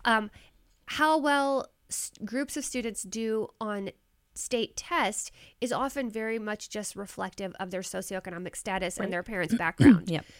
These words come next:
Speaker 1: right? And so, um, in order to get a more meaningful comparison of, uh, you have to take a lot of other factors into account.
Speaker 2: Right.
Speaker 1: And so, um,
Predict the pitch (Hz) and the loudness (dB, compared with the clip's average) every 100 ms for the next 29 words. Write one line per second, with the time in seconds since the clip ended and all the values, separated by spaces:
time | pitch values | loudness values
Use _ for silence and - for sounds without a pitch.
0 | - 190 208 294 - - - - 254 247 | -12 -2 0 0 -2 -12 -8 -2 0 -2
1 | - - 233 226 226 - 226 202 180 - | -4 -2 0 0 -4 -4 -2 -2 -4 -6
2 | 262 254 269 269 247 226 214 202 202 247 | -2 -2 -2 -2 -4 -6 -6 -6 -4 0
3 | 339 381 330 - - 208 202 180 160 175 | 0 0 -2 -6 -6 -8 -6 -6 -4 -6
4 | 175 139 - - - - - 226 208 196 | -8 -10 -14 -18 -20 -20 -6 -2 0 0
5 | 185 190 214 190 226 247 254 - 247 220 | -2 -6 -4 -4 -2 0 0 -2 -8 -6
6 | 196 208 196 208 - - - - - - | -6 -4 -4 -6 -6 -10 -8 -10 -10 -12
7 | - - 302 202 - - - - - - | -12 -4 -2 -2 -2 -2 -2 -6 -18 -20
8 | - 269 254 254 - 254 233 233 - 247 | -4 2 2 0 -2 -2 0 -2 -2 -2
9 | 214 185 175 | 0 -2 -4